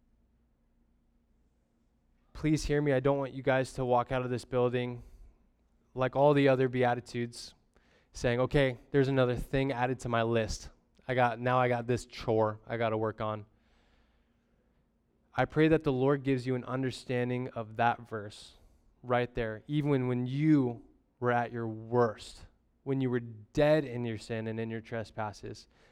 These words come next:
I think about my life, and I think about how I've lied and cheated,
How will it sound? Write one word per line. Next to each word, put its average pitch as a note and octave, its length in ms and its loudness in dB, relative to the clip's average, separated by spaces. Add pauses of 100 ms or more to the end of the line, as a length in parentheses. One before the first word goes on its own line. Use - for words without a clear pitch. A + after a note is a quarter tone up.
I C3 100 2
think C3+ 180 0
about B2 260 2
my A#2+ 200 0
life, A#2+ 340 2 (640)
and B2 140 -2
I A#2+ 80 -2
think - 420 2 (200)
about A#2+ 400 4
how B2 340 2
I've A2+ 320 -2 (1080)
lied C3 760 4 (360)
and A2+ 120 -16
cheated, D3 760 0